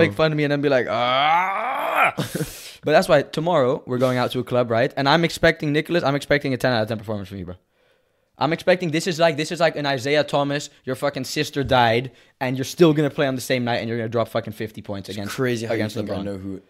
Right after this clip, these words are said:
Speaker 2: Isaiah Thomas is. He
Speaker 1: Shout
Speaker 2: played at the
Speaker 1: out.
Speaker 2: Spurs.
Speaker 1: Celtics.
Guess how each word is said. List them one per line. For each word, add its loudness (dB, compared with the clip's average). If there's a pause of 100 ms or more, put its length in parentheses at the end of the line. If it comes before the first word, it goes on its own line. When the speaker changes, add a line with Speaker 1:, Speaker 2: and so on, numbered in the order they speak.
(120)
Speaker 2:
Isaiah -12
Thomas -18
is. -18 (400)
He -8
Speaker 1:
Shout -10
Speaker 2:
played 4
at 10
the 2
Speaker 1:
out. -2
Speaker 2:
Spurs. 2 (160)
Speaker 1:
Celtics. -8